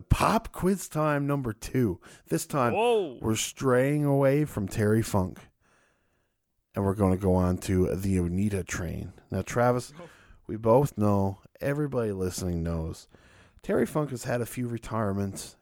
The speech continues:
Speaker 1: in his life. Maybe this is something that he taught on down to his students, 'cause Onita has retired multiple times as well. What year was his first retirement?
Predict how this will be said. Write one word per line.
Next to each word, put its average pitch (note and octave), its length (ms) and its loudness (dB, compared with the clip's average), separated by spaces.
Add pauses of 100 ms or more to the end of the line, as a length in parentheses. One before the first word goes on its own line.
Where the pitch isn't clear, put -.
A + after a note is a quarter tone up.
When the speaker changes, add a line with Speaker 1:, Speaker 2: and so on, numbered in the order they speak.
(120)
Speaker 1:
in F#2 100 -10
his F#2 220 -10
life. - 380 -16 (1300)
Maybe E3 280 2
this D#3+ 180 -2
is D#3+ 100 0
something D3 340 2
that C3 140 4
he B2 100 2
taught G#2+ 500 -2 (160)
on F#2+ 260 -8
down F2 340 -6
to F2 460 -6
his A2 140 -12
students, - 580 2 (180)
'cause D#3 180 -2
Onita E3+ 600 2 (880)
has B2 240 0
retired G2 540 2 (180)
multiple F#2+ 500 0
times F2 500 -6
as C3 260 0
well. C#3+ 320 0 (440)
What B2+ 500 2
year C#3 800 0 (920)
was A2 260 -2
his G#2+ 220 -4
first - 500 -4
retirement? G2+ 880 0